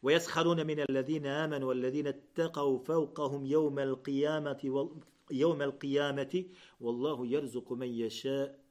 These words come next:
بِغَيْرِ حِسَابٍ.” Kaže Allah Đelešanu: „زُيِّنَ لِلَّذِينَ كَفَرُوا.” Kaže onima koji su nevjernici, njima se, kaže, ukrašen je život na dunjaluku. Ukrašen im je.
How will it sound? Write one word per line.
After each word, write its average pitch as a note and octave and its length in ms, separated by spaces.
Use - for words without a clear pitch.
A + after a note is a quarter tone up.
بِغَيْرِ G#2+ 400
حِسَابٍ.” G2 380
Kaže C#3 680
Allah B2+ 300
Đelešanu: G2 500
„زُيِّنَ A2 540
لِلَّذِينَ A2+ 600
كَفَرُوا.” G2 1000
Kaže B2 520
onima A#2+ 340
koji G#2 240
su - 180
nevjernici, G2+ 760
njima G#2+ 360
se, G2 160
kaže, G2+ 400
ukrašen A2+ 600
je F#2+ 60
život G#2 320
na G2 60
dunjaluku. E2+ 520
Ukrašen G#2+ 800
im F#2 200
je. E2+ 160